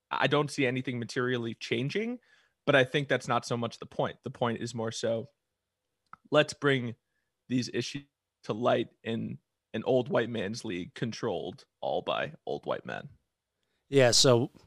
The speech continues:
Speaker 2: like I said, we'll get to some of the details in a second, but just to put a bow on this introduction, the last thing that I'll say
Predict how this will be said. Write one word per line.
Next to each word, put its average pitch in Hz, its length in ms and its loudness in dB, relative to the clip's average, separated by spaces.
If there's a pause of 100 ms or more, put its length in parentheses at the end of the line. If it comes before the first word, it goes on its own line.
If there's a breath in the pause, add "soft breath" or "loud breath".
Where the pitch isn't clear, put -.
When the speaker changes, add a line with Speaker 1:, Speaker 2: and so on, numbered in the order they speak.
(100)
Speaker 2:
like 143 160 8
I 131 60 12
said, 120 220 8
we'll 120 100 8
get 147 160 8
to - 60 4
some 147 200 10
of 127 80 8
the 123 80 10
details 113 560 8
in - 160 2
a 110 60 6
second, 113 360 6
but 104 180 2
just - 260 4
to 113 60 4
put 143 300 6
a 131 100 6
bow 127 340 12
on 120 120 10
this 113 180 6
introduction, 131 600 8
the 117 80 6
last 135 220 10
thing 143 140 6
that 135 140 8
I'll 120 120 6
say 131 480 10